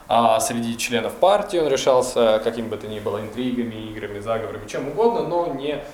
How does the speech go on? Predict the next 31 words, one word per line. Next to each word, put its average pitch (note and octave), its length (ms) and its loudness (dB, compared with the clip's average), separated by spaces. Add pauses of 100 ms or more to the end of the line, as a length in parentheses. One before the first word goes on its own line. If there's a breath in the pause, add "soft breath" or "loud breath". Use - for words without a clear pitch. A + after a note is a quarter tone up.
(160 loud breath)
а, A#2+ 100 4
мнением C#3 320 0
избирателей. A#2+ 460 -4
В - 80 -10
общем-то, B2+ 400 -8
избирателям A#2 720 -4
было A#2 200 -6
глубоко, A2+ 520 -2 (240 loud breath)
а, G#2+ 220 4
плевать, B2+ 360 0
кто - 140 -8
у G2 60 -6
них G#2+ 160 -8
правит, A3+ 340 4
поэтому C#3 240 4
они B2+ 120 0
приходили A#2 540 0 (120)
на A#2 100 2
выборы B2+ 240 -2
для G#2+ 140 -10
того, A2 180 -2
чтобы - 140 -8
получить A#2 400 -10 (340 loud breath)
значок A#2+ 640 -4
или G2+ 800 -6 (100)
еще A2+ 300 -6
какую-нибудь G#2+ 420 -10
хрень, A#2+ 240 -6
которую A2 300 -6
там G2+ 160 -4
выдавали. C#3+ 380 0